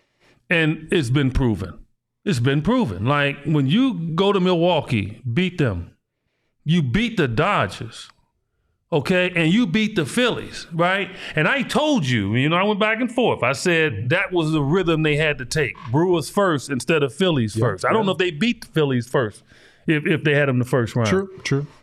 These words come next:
Speaker 1: And to be where they are right now, I'm so proud of them, man. I just, I've, like, yeah, you know, I'm not gonna lie. I watch ninety percent of Cub games. I'll watch maybe thirty percent of Diamondback games during the year. And it's no disrespect to the Diamondbacks. I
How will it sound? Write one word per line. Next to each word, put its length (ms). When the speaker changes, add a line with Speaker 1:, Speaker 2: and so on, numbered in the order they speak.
Speaker 1:
And 720
to 140
be 260
where 220
they 160
are 240
right 200
now, 280
I'm 80
so 220
proud 360
of 60
them, 180
man. 240
I 80
just, 280
I've, 640
like, 260
yeah, 320
you 100
know, 320
I'm 200
not 120
gonna 160
lie. 280
I 40
watch 540
ninety 380
percent 320
of 60
Cub 260
games. 440
I'll 220
watch 280
maybe 840
thirty 300
percent 380
of 80
Diamondback 560
games 300
during 220
the 80
year. 280
And 80
it's 120
no 180
disrespect 600
to 60
the 80
Diamondbacks. 720
I 520